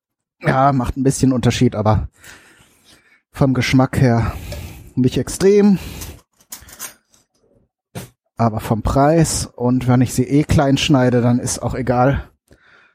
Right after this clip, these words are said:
ob ich sie jetzt einmal längs und quer oder nur in Scheibchen schneide. So, nehmen wir mal nicht zu viele. So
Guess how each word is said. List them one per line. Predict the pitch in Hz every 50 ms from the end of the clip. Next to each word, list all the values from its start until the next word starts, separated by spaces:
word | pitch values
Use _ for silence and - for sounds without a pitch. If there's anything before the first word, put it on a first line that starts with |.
| _ _
ob | - - - -
ich | 131 -
sie | - 131
jetzt | 120 - - -
einmal | 127 123 120 120 123
längs | 127 131 131 147 - -
und | 135 -
quer | - - 151 156 165 170 175 175 160 131 - - - - - - - - - - _ _ _ _ _ _ _ _ _ _ _ _ _ _ _ _ _ _ _ _ _ -
oder | 135 120 127 123
nur | 123 120 123 104
in | 113 110
Scheibchen | - - - 135 139 - - - 139
schneide. | 131 - - 135 123 123 123 120 123 123 120 - - - - - - - - - - - - - - _ _ _ _ _ _ _ _ _ _ - - - _ _ - - - - - - - - - _ _ _ -
So, | - - - 104 104 110 107 107 107 - - - - - - - - - - - -
nehmen | - 123 123 120 120 117
wir | 113
mal | 110 110 110
nicht | 110 113 - -
zu | - - - 202 196
viele. | - - - 170 156 147 147 151 147 131 - - _ _ _ _ _ _ _ _ _ _ _ _ _ _ _ _ _ _ - -
So | - - - 120 113 110 107